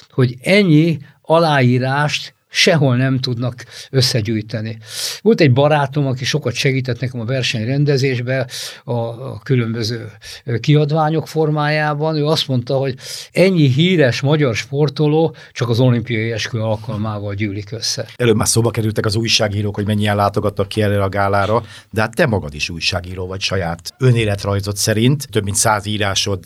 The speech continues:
Speaker 2: jelent meg, tudósítottál többek között a U S Openről, a Roland Garrosról és Wimbledonból, tehát elsősorban teniszversenyekről. Hát mi több, olyan hírességekkel készítettél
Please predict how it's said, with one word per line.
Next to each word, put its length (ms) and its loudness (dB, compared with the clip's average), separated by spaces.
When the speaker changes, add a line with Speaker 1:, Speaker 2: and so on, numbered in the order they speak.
Speaker 2:
jelent 460 -2
meg, 500 0
tudósítottál 760 -2
többek 280 -8
között 360 -14
a 240 -10
U 200 4
S 140 -4
Openről, 500 -2
a 60 -6
Roland 320 2
Garrosról 400 -6
és 140 -6
Wimbledonból, 520 2
tehát 200 -4
elsősorban 500 -8
teniszversenyekről. 1000 0
Hát 120 0
mi 100 4
több, 300 2
olyan 500 2
hírességekkel 1120 -2
készítettél 800 -4